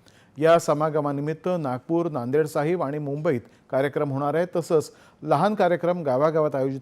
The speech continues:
केले जातील. राज्य सरकार या उपक्रमाला पूर्ण सहकार्य करेल, असं आश्वासन मुख्यमंत्र्यांनी दिलं.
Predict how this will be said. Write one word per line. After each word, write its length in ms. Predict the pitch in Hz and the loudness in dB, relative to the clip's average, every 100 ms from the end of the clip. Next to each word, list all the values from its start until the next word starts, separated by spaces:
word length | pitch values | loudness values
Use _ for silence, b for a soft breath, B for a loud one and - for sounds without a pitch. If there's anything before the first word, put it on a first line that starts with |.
| - | -6
केले 160 | 131 | -4
जातील. 360 | 120 127 120 170 - b b b | -2 -4 -4 -6 -6 b b b
राज्य 380 | 131 147 170 220 | 0 2 4 2
सरकार 420 | 208 165 175 170 | 2 0 2 2
या 160 | 170 156 | 4 0
उपक्रमाला 680 | 139 143 139 143 143 120 104 b b b | 0 -4 -6 -4 -4 -4 -6 b b b
पूर्ण 260 | 170 190 220 | 0 2 2
सहकार्य 600 | 196 165 156 156 147 147 | 0 0 0 0 0 0
करेल, 260 | 143 151 170 | -2 -2 0
असं 260 | 123 - | -2 -2
आश्वासन 500 | 117 107 165 151 123 | -4 -4 -4 -4 -6
मुख्यमंत्र्यांनी 680 | 120 120 139 110 98 104 131 | -8 -8 -8 -8 -10 -10 -10
दिलं. 260 | 95 80 | -12 -12